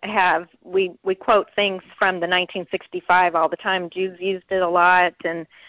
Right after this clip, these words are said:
and it was just amazing how much data is in there about, um,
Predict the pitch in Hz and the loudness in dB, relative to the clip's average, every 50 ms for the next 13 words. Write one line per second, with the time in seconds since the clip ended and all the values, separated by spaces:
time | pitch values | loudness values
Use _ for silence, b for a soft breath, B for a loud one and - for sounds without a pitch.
0 | b b b b b b 190 190 190 185 180 180 175 202 190 190 190 185 - 233 | b b b b b b 0 2 4 4 4 2 2 2 0 2 0 0 -2 -4
1 | 233 220 - 240 226 214 208 214 233 196 202 196 185 185 185 185 190 190 208 - | -4 -2 -2 -2 2 2 2 2 0 -2 -4 -4 -4 -4 -6 -8 -10 -14 -18 -12
2 | - 202 202 202 196 190 185 175 - - - - - _ _ _ _ _ _ - | -6 -4 -4 -2 -2 -2 -4 -6 -8 -20 -20 -20 -20 _ _ _ _ _ _ 0
3 | 175 170 185 196 175 160 165 - - 170 156 - - 175 180 185 175 170 160 147 | 2 4 4 4 4 4 4 4 2 0 -2 -2 -4 -4 -4 -2 0 0 0 2
4 | 147 - 156 170 190 - - 180 170 147 170 160 160 156 165 - - - - - | 2 2 2 0 0 0 -2 -2 0 2 4 4 4 4 4 2 0 -4 -14 -20
5 | B B B B - - 180 170 165 160 160 156 156 156 | B B B B -6 -2 0 0 2 0 0 -2 -4 -10